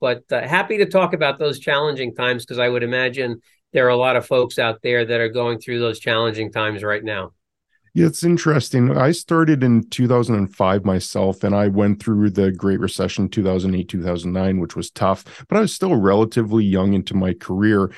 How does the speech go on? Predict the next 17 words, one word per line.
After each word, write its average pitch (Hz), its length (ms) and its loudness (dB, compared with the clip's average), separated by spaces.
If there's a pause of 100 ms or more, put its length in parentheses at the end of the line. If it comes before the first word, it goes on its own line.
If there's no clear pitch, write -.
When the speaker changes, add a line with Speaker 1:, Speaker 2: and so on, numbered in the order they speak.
(280)
Speaker 2:
And 123 520 4 (260)
since 185 400 -2
the 170 120 0
market 123 340 2
started 110 300 0
recovering, 107 580 0
call 202 240 0
it - 120 -6
two 139 140 2
thousand 117 340 2
ten, 101 260 2
two 110 180 0
thousand 95 340 0
eleven, 95 440 0 (220)
we 208 180 4
went - 500 0 (140)
largely 95 600 0